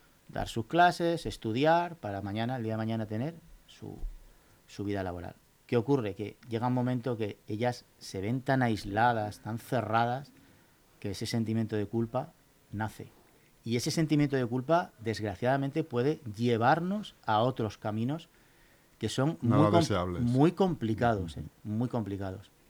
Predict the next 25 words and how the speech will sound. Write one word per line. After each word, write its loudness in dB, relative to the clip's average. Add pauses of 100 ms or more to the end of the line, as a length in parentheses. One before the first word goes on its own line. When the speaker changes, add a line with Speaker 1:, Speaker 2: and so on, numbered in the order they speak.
Speaker 1:
que 2
esperemos 0
que -4
en -2
ningún 0
momento 0 (400)
los -2
recorramos. -4 (640)
Pero -2
sobre -2
todo 2
yo, 0 (320)
a -14
tanto, -6
tanto -10
a -6
mi -4
hija -2
como -6
a -8
su -12
compañera, -6
las -18
ten-, -8
las, -14